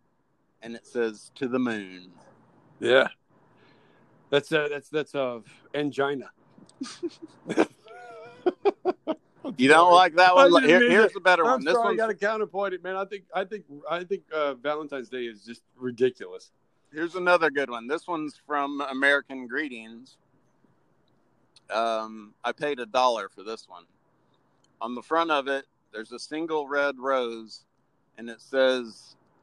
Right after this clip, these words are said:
Speaker 2: You got ripped off.
Speaker 1: "You're the love of my heart." And then on the
Speaker 2: <laughs> Oh, no.
Speaker 1: inside, it's so beautiful. It says, "Happy Valentine's Day."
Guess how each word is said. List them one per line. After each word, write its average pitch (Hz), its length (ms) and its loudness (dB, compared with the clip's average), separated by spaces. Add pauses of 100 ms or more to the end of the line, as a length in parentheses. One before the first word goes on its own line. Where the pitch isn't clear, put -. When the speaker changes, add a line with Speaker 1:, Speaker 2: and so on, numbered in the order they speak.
(100)
Speaker 2:
You 147 180 -4
got 143 200 2
ripped 139 260 -4
off. 117 220 -8 (540)
Speaker 1:
"You're 127 180 -2
the 135 100 0
love 135 280 2
of 123 140 -12
my 120 220 -6
heart." 104 300 -4 (1300)
And 123 140 -10
then 277 180 -2
on - 140 -2
the 127 80 -8
Speaker 2:
<laughs> - 0 -
Oh, 127 40 -8
no. 269 100 -8
Speaker 1:
inside, 156 600 2 (580)
it's 120 160 -18
so 143 240 0
beautiful. 123 460 -10
It - 80 -20
says, 123 480 -6 (140)
"Happy 131 280 -8
Valentine's 110 760 -12
Day." 98 200 -10